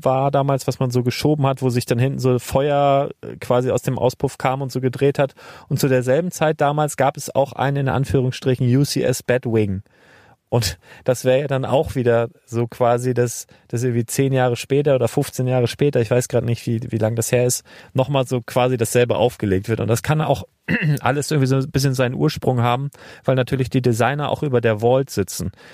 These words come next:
Also in Billund, jeder Lego-Designer, also es ist nicht so, dass welche in Paris sitzen und welche in New York und irgendwie sonst wo, sondern die sitzen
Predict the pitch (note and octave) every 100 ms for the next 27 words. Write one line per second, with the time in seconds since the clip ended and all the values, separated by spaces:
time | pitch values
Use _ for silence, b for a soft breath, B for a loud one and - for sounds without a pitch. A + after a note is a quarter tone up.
0 | B C#3 A#2+ C3 C3 E3+ F#3+ G3 - b
1 | b C#3 E3+ D#3+ F3 E3+ C#3+ B2 A#2 A2
2 | G#2 - b b b B2+ C3 D#3+ D#3 C#3+
3 | C#3+ C3+ - - B2+ B2+ A2 A#2+ C3+ D#3+
4 | D3+ C#3+ - A2 B2+ A#2 A#2 A#2+ A#2 C3+
5 | D#3 D3+ - B2 - A#2+ C3 B2+ B2+ A#2+
6 | B2 C3+ F3+ C#3 D3+ B B B - C#3
7 | C#3+ C3+ C#3+ D#3+ D#3+